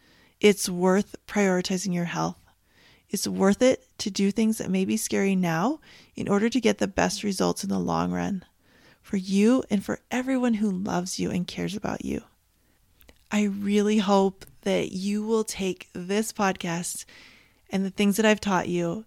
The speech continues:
and take some action. Look at how you're taking care of your body. And maybe you already love your medical care team and that's not a concern. Then see what else you can do to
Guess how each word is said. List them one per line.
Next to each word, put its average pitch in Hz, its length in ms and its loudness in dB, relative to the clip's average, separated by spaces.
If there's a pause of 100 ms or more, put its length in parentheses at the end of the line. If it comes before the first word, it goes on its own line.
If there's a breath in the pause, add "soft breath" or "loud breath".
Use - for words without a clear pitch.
(240)
and 214 160 -2
take 202 360 -4
some 208 260 -2 (140)
action. 170 580 -4 (560 soft breath)
Look 208 260 0
at 247 60 4
how 233 120 4
you're 233 140 4
taking 202 320 -2
care 190 280 -2
of 190 100 -6
your 180 120 -4
body. 170 500 -6 (920 soft breath)
And 220 160 8
maybe 240 240 6
you 302 220 4 (140)
already 240 300 4
love 214 600 2
your 202 180 2
medical 190 420 0
care 180 240 -2
team 170 320 -4
and 170 220 -6
that's 165 340 -4
not 180 260 -2
a 175 60 -6
concern. 185 640 -4 (1040 soft breath)
Then 214 300 4 (100)
see - 320 -4
what 302 140 4
else 240 260 2
you 214 60 -4
can 190 220 -6
do 175 320 -4 (840)
to 196 460 2